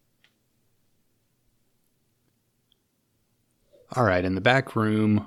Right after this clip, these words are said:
uh, Robert grabs Jessica, but the waitress shoots him in the leg, uh, and then in the face. While he's stunned, she picks up a piece of rebar and impales him with it.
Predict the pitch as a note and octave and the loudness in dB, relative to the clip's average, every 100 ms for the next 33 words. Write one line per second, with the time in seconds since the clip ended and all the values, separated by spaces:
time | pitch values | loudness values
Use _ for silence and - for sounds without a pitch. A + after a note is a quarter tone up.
0 | - G#2 F#2 F2+ F#2+ G#2 G#2 G2+ G#2 F#2+ | -4 -2 -2 -2 0 2 2 0 -4 -4
1 | - A#2+ - - - B2+ B2 A#2 - - | -4 -2 -2 -6 -2 2 4 2 -2 -4
2 | G#2 F#2+ F#2 F#2+ G#2+ - F#2+ - - - | -2 -2 -2 0 0 -2 -4 -4 -6 -2
3 | A#2 - A2 G#2 G2 F#2 F#2 F#2+ F#2 F2+ | -2 -2 -4 -4 -4 -4 -4 -4 -4 -6
4 | G2 - - - A#2 F#2+ F#2 G2+ G2+ F#2+ | -10 -16 -20 -10 -6 -4 -4 -4 -4 -4
5 | F#2+ F#2 - - - F#2+ F2+ G2+ - - | -2 -4 -6 -8 -4 -2 -2 -4 -6 -10
6 | _ _ _ A2 G#2+ G#2 F#2+ - - G#2+ | _ _ _ -2 0 -2 -6 -6 -4 -4
7 | G2 F#2 G#2+ - - - - B2 - G2+ | -2 -2 -4 -6 -8 -6 -2 -2 0 -4
8 | - - A2+ - F2 F2 G#2+ A#2+ F#2 F2+ | -6 -8 -4 -4 -4 -2 0 2 2 2
9 | F#2+ F2+ F2 - A2 A2 F#2 E2+ F2 - | 0 -2 -4 -2 0 0 -2 -4 -6 -4
10 | G2 - | -4 -4